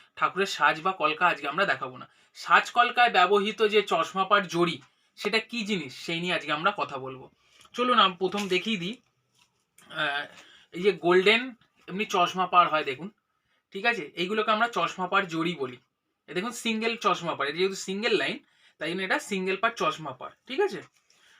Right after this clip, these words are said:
আরেকটা হয় ডবল লাইনের চশমা পাড়, সেটা হচ্ছে এই দেখুন, এই যে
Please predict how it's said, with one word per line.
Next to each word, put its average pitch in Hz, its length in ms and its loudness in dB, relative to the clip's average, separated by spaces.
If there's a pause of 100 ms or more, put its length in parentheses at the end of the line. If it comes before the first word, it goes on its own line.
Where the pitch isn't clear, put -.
(180)
আরেকটা 233 360 4
হয় 220 160 6 (200)
ডবল 214 260 4 (100)
লাইনের 220 340 2
চশমা 180 400 2
পাড়, 127 120 -8 (240)
সেটা 185 280 2
হচ্ছে 196 300 -4 (160)
এই 151 100 -6
দেখুন, 175 200 -6 (1300)
এই 160 120 -2
যে 135 80 -10